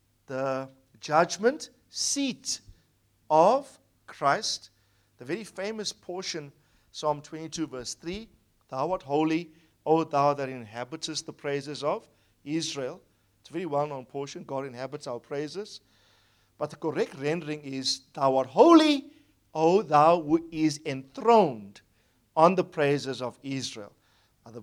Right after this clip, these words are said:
versions of the Bible say, "You that sit on the praises, on the throne of the praises of your people, Israel."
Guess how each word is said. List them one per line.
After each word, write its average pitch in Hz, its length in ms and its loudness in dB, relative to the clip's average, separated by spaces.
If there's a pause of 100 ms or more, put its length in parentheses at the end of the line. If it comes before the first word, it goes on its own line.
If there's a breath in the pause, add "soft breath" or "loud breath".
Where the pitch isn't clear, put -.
versions 185 380 8
of 180 80 -10
the 151 100 -6
Bible 135 340 6
say, 139 300 -8 (360)
"You 143 180 -4
that 127 200 -12
sit - 560 -4 (560)
on 147 180 -4
the 139 80 -8
praises, 131 580 -6
on 135 120 -10
the 117 80 -18
throne 165 300 2
of 175 80 -12
the 190 60 -12
praises 117 640 -10 (400)
of 127 240 -4
your 120 120 -10
people, 117 560 -14 (180)
Israel." 123 540 -6